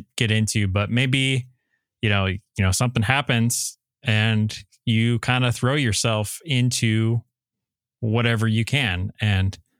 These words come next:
if that's football for Josh, 'cause it's already something he's passionate about and very committed to, then the byproduct is gonna be, you know,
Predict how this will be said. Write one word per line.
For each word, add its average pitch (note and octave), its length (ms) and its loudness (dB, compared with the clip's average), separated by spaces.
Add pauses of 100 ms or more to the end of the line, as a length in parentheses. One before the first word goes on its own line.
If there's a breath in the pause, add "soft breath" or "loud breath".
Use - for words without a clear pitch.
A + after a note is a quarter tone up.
(140)
if G#2+ 80 -4
that's A#2 220 0
football A2 520 -2
for - 180 -4
Josh, G2+ 360 0
'cause G#2+ 160 0
it's G#2 160 0
already A2+ 400 0
something G#2 380 0
he's G#2 160 0
passionate G#2+ 500 0
about F#2+ 280 0
and A2+ 120 0
very G#2 180 0
committed A2+ 420 -2
to, G2 320 -2 (580)
then G2 520 0
the A2+ 100 0
byproduct G#2 600 0
is G2+ 140 2
gonna A#2 220 2
be, A#2 440 0 (1000)
you G2+ 120 4
know, F#2+ 320 2